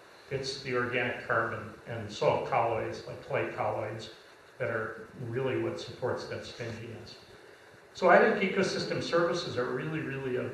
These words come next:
it's a valuable way to think, and it's a valuable way for,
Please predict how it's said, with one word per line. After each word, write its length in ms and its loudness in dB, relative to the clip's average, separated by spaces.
it's 140 -6
a 60 0
valuable 520 4
way 160 0
to 100 0
think, 500 -2
and 120 0
it's 180 -4
a 40 2
valuable 600 2
way 300 2
for, 120 -4